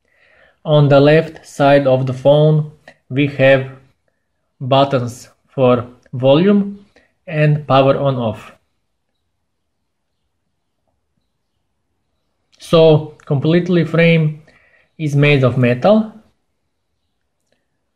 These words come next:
Okay, and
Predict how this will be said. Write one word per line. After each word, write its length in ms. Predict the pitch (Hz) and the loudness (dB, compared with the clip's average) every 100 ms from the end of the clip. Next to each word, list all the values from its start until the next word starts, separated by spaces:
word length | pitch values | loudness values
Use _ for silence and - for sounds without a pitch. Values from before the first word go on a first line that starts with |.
| _ _ _ _ _ _ _ _ _ _ _ _ _ _ _ _ _ _ _ _ _ _ _ _ _ _ _ _ _ _ | _ _ _ _ _ _ _ _ _ _ _ _ _ _ _ _ _ _ _ _ _ _ _ _ _ _ _ _ _ _
Okay, 460 | - 147 185 185 - _ _ _ _ _ _ - _ _ _ _ _ _ | -8 -4 -4 -6 -16 _ _ _ _ _ _ -20 _ _ _ _ _ _
and 640 | - 185 185 180 180 165 | -2 2 4 4 4 0